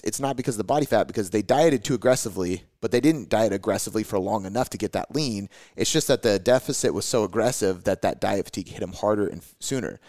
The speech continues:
So they don't need to gain weight, they need to reverse their calories. However, when you're in a deficit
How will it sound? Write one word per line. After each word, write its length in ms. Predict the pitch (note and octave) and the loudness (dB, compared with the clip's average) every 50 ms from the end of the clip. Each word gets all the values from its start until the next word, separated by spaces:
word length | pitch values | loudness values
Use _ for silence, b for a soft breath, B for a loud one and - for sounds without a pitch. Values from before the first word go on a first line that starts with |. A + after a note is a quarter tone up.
| b b b b b | b b b b b
So 100 | b - | b 0
they 20 | C#3+ | 2
don't 80 | D#3 D3 | 2 2
need 80 | D#3 | 0
to 60 | D3+ B2+ | -2 -2
gain 240 | G#2 B2+ A2+ F2 | -2 -2 -2 0
weight, 320 | E2 A#2 C#3+ C#3 A#2+ A2+ - | 2 4 6 6 6 4 2
they 80 | A2 | -2
need 100 | A2+ A2+ G#2+ | -2 -2 -2
to 60 | G#2 | -2
reverse 320 | F2+ G2+ F#2 G2 F#2+ - | -2 -2 0 0 -2 -2
their 80 | - F#2 | -4 -6
calories. 540 | - - B2 A#2 F2+ D#2+ C#2 - - - - _ _ _ - | -2 0 0 0 0 -2 -6 -10 -12 -16 -18 _ _ _ -8
However, 380 | - F#2+ B2 C#3 C3 G#2 F#2+ F2+ | -2 2 2 2 4 2 0 -2
when 160 | F#2+ G2 G2+ | -2 -4 -2
you're 140 | A#2 D#3+ F#3+ | 0 0 2
in 80 | F3+ | 2
a 40 | B2+ | 0
deficit 640 | F#2 - B2 C3+ C3 - A2 - - G2+ F2 - - | 0 2 0 0 2 0 -4 -2 -2 -2 -2 -2 -6